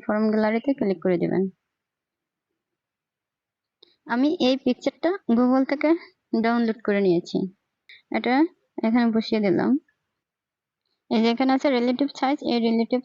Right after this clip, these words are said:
সাইজে ক্লিক করে দিবেন। এটা হাত দিয়ে নাড়াচাড়া করবেন না, তাহলে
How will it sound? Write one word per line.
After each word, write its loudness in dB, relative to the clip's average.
সাইজে 0
ক্লিক 0
করে 2
দিবেন। 0
এটা -4
হাত 2
দিয়ে 4
নাড়াচাড়া 0
করবেন 2
না, 4
তাহলে 0